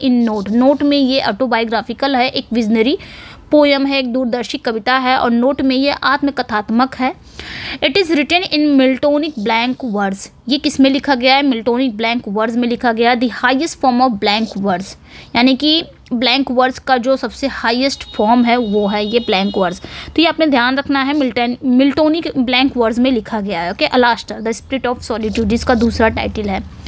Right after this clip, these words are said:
Next one है Julian and Medalo।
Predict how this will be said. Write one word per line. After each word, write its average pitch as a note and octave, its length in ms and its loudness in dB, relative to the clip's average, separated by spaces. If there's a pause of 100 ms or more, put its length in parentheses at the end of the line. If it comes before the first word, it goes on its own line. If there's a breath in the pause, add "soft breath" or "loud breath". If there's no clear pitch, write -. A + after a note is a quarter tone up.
(520 loud breath)
Next D4+ 260 -2
one F#4+ 120 2
है F#4+ 160 0
Julian C#4+ 460 0 (100)
and C#4 280 0
Medalo। G#3+ 380 -2